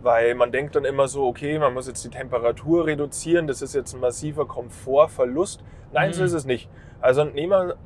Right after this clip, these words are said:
Speaker 1: ein, ein klassisches Beispiel ist das Badezimmer. Ähm, wenn man mal ehrlich ist, wann und wie lange hält man sich im Badezimmer auf? Das ist vielleicht mal früh morgens, äh, in, in einem Zeitfenster von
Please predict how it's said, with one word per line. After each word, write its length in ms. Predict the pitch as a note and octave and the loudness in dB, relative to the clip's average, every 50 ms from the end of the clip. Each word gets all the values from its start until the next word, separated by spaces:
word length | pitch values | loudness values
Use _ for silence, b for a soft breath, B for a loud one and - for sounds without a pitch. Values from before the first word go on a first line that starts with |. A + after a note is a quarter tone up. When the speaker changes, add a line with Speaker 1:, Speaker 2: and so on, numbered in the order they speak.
| - - | -20 -16
Speaker 1:
ein, 280 | C3+ D3+ C3 D3 D3+ C3+ - - D3 | -16 -14 -12 -10 -10 -10 -12 -12 -14
ein 80 | C3+ | -10
klassisches 500 | C#3 E3 F3 - - G#3+ F#3+ F#3+ F3 D3+ | -4 -2 -2 0 0 0 0 -2 -4 -4
Beispiel 500 | - - A#2+ B2 C#3+ - - - D3 C#3 | 0 2 2 2 2 0 -2 -4 -4 -4
ist 200 | - - - - | -4 -6 -8 -10
das 100 | C3 A2 | -12 -12
Badezimmer. 680 | - - G#2 A2 A2 A#2+ A2 - - A2+ G#2 G#2 F#2+ - - B B B B B B B B B | -8 -6 -2 -2 -2 -2 -2 -4 -8 -8 -8 -8 -10 -10 -12 B B B B B B B B B
Ähm, 540 | - - B2+ C3 C3+ C3+ C3+ C#3 C#3+ C#3+ - - | 4 6 8 8 8 6 4 0 -4 -6 -4 -2
wenn 120 | C#3 D#3 | 0 0
man 100 | F#3+ G3 | 0 2
mal 100 | F#3 F#3 | 2 2
ehrlich 340 | D3+ B2+ E3 F3 F3+ E3+ D3 | 2 4 2 2 0 0 0
ist, 220 | E3+ E3 - - - B2+ B2 | -2 -4 -4 -8 -12 -10 0
wann 320 | B2 B2+ C#3 E3 F#3+ G3+ F#3 | 2 4 4 4 2 0 -4
und 300 | - C#3+ C#3 B2 A#2+ B2 | -6 -6 -6 -6 -8 -8
wie 140 | D3 F3 F3+ | -8 -4 -2
lange 320 | E3 C#3 C3 D3+ F3 F3 | 0 0 0 0 -2 -2
hält 360 | D3+ C3+ C3 C3 D3 D#3 - D3 | -4 -4 -2 -4 -4 -4 -6 -6
man 120 | C#3+ C3+ | -8 -8
sich 220 | B2+ D3 C3 - | -8 -8 -12 -12
im 80 | C3 A#2+ | -10 -6
Badezimmer 580 | G#2+ A2 B2 B2 B2+ A#2+ - - A#2+ A#2 A#2 E2+ | -2 0 0 0 -2 -4 -8 -12 -8 -6 -4 -4
auf? 160 | - G2 - - - B B B B B B B | -4 -6 -10 -14 -20 B B B B B B B
Das 120 | - B2 C3+ | -6 -2 -2
ist 140 | D#3 D3 - | -2 0 0
vielleicht 360 | D#3 C3+ B2 B2+ B2 - B2 | 4 6 6 6 6 4 -2
mal 80 | A2+ | -2
früh 220 | - - - B2+ B2 | -2 -2 -8 -6 2
morgens, 580 | C#3 E3+ F#3 F3 E3 F3 F3 E3 - - - B B B B B B B - | 4 6 6 6 4 2 -4 -8 -10 -14 -16 B B B B B B B -2
äh, 420 | - C#3 C#3+ C#3+ C#3+ D3 D3+ D3 D3 | 2 4 6 6 6 4 2 2 -2
in, 240 | C#3+ C#3 C#3 - - | -8 -8 -8 -10 -8
in 80 | B2+ | -8
einem 140 | B2 A#2+ A2 | -8 -6 -6
Zeitfenster 680 | - A#2+ A#2 B2+ C#3+ - - C#3+ C#3 C3+ - - C#3+ B2 | -4 0 0 0 0 0 -2 -4 -2 -2 -2 0 0 0
von 300 | - - A#2+ A#2+ A#2 | 2 0 -2 -2 -2